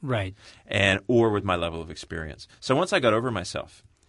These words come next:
Speaker 2: and I really focused on delivering solutions. My goal is in the first ten, fifteen minutes in a seminar to give everybody in that room something they find of value.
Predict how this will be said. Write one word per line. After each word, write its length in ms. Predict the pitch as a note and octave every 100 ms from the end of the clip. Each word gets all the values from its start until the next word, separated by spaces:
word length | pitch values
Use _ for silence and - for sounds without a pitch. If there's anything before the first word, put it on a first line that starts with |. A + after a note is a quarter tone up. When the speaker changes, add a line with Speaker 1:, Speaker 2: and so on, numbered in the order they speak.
| _ _
Speaker 2:
and 120 | -
I 20 | G#2
really 280 | G#2 D#3
focused 440 | D#3+ B2 B2 A2+ G#2
on 140 | F#2
delivering 520 | F2 E2+ G2 G#2 G2+
solutions. 540 | F#2 F#2 F2+ F#2 E2+ F2+
My 240 | G2 C3+
goal 220 | D3+ G2+
is 120 | F2+ -
in 60 |
the 80 | F2
first 340 | - D#3 D3+
ten, 200 | - B2
fifteen 420 | A2 G2+ - F#2+ E2+
minutes 300 | F2+ - F#2
in 80 |
a 20 | F2
seminar 480 | - E2+ F2+ G#2 - _ _ -
to 80 |
give 220 | A2 G#2+ G#2
everybody 440 | A2 A#2 A#2+ G#2+ G2+
in 60 |
that 160 | F2+ -
room 240 | F#2 E2+
something 340 | - F#2 F2 F2
they 120 | E2+
find 220 | - D#2+
of 60 | E2
value. 380 | E2 D#2 C#2+